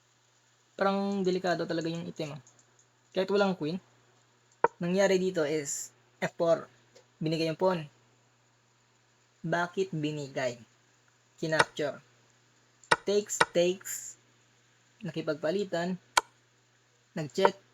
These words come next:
Gumalaw. Depensa dito kasi maggaganto na siya. Ganyan yan siya. Nandito ako. Ganon. Queen D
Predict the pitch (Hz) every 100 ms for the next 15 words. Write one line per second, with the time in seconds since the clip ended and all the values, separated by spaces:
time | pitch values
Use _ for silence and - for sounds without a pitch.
0 | - 160 151 170 196 196 - _ _ _
1 | _ _ 175 190 180 170 180 175 170 165
2 | 175 170 160 - _ _ _ - 160 165
3 | 160 160 156 - 156 151 _ _ _ _
4 | _ _ _ _ _ - _ _ _ _
5 | _ - 160 160 160 156 151 - 151 -
6 | _ _ - - - _ _ _ _ _
7 | 226 160 151 160 160 139 147 160 147 -
8 | - _ _ _ _ - _ _ _ _
9 | _ _ _ _ _ _ 156 156 151 156
10 | 160 _ _ _ - _ _ _ _ _
11 | _ _ _ _ _ _ _ _ _ -
12 | 233 233 233 240 247 220 170 185 185